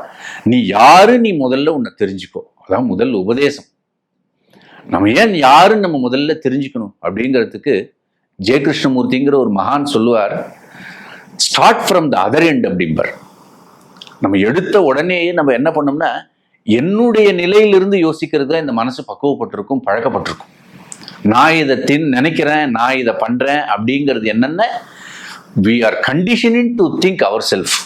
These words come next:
நம்ம ஃபர்ஸ்ட் என்ன பண்றோம், நம்ம என்ன நினைக்கிறோம் அப்படிங்கிறது தான் ஆரம்பிக்கிறோம். ஆனா ஞானிகள் மெதுவா வந்து நம்ம கிட்ட ஒரு விஷயம்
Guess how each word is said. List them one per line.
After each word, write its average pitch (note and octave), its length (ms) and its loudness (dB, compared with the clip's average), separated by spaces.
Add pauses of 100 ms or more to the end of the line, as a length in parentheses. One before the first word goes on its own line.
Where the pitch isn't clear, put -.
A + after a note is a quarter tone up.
(360)
நம்ம F#2+ 220 -2
ஃபர்ஸ்ட் C#3+ 280 0
என்ன F#3+ 200 4
பண்றோம், E3 320 -2
நம்ம C#3+ 540 0
என்ன E3 280 0
நினைக்கிறோம் F#3+ 640 0
அப்படிங்கிறது D3 420 -2
தான் B2+ 260 -2
ஆரம்பிக்கிறோம். G2+ 420 -14 (280)
ஆனா A#2+ 200 -2
ஞானிகள் B2+ 560 0
மெதுவா C3 540 0
வந்து C3 200 -4
நம்ம A2+ 220 -8
கிட்ட G2+ 260 -2
ஒரு A#2 140 -4
விஷயம் C3+ 300 -8